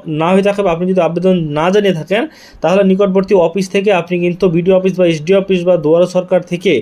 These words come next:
আপনি এই লক্ষ্মীর ভাণ্ডারে আবেদন জানাতে পারবেন। এবং এই অফিসিয়াল ওয়েবসাইট থেকে আপনি সমস্ত, আহ, স্ট্যাটাস আপনি চেক করতে পারবেন, সমস্ত আপডেট কিন্তু আপনি পেয়ে যাবেন। এই অফিসিয়াল ওয়েবসাইট থেকে আপনাকে সমস্ত আপডেট দেওয়া হবে লক্ষ্মীর ভাণ্ডার প্রকল্পের। তো বন্ধুরা,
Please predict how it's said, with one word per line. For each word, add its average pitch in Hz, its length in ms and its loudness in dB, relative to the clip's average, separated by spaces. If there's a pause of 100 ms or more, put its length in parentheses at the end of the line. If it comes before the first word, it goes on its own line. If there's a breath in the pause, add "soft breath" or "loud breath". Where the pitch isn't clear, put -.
(320 loud breath)
আপনি 139 260 -4
এই 185 140 4
লক্ষ্মীর 165 300 0
ভাণ্ডারে 170 340 2
আবেদন 165 240 0
জানাতে 147 300 0
পারবেন। 180 400 0 (360 loud breath)
এবং 190 220 4 (120)
এই 214 140 2 (120)
অফিসিয়াল 196 480 0
ওয়েবসাইট 196 420 2
থেকে 208 180 -2
আপনি 196 240 -2
সমস্ত, 190 400 -2
আহ, 165 880 0
স্ট্যাটাস 196 360 -2
আপনি 196 200 -2
চেক 196 180 -2
করতে 196 260 -2
পারবেন, 202 240 2
সমস্ত 185 360 -2
আপডেট 165 360 -2
কিন্তু 180 220 -2
আপনি 180 220 -2
পেয়ে 180 200 2
যাবেন। 190 260 0 (120)
এই 180 160 2
অফিসিয়াল 170 400 0
ওয়েবসাইট 165 400 0
থেকে 175 160 -4
আপনাকে 156 240 -4
সমস্ত 147 320 -8
আপডেট 170 300 0 (520 loud breath)
দেওয়া 143 220 2
হবে 160 200 2
লক্ষ্মীর 151 320 0
ভাণ্ডার 147 320 -4
প্রকল্পের। 117 440 -2 (420 loud breath)
তো - 80 0
বন্ধুরা, 214 240 2